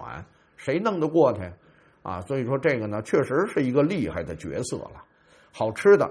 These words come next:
他做一个修正，美国的劳动参与率啊，来，是以正在工作加上正在找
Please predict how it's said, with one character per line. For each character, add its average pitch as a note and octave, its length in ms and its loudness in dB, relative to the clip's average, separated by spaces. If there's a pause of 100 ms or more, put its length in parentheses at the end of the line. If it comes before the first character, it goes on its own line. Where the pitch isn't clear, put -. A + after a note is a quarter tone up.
(140)
他 C#3+ 120 0
做 C#3 200 4
一 C3 100 0
个 D3 120 2
修 E3 240 2
正， D#3+ 280 4
美 G2+ 200 -2
国 B2 160 0
的 C#3+ 80 6
劳 C3 340 6
动 D#3 280 -2
参 D#3+ 220 2
与 G#2+ 60 0
率 D#3 320 4
啊， A2 380 2
来， A#2+ 200 2 (600)
是 F3 360 6
以 A2 220 0
正 D3+ 260 2
在 C#3 280 6
工 F#3+ 460 -2
作 C#3+ 340 6
加 E3 320 4
上 C3+ 260 0
正 D#3+ 180 0
在 C3+ 160 2
找 F2 280 -2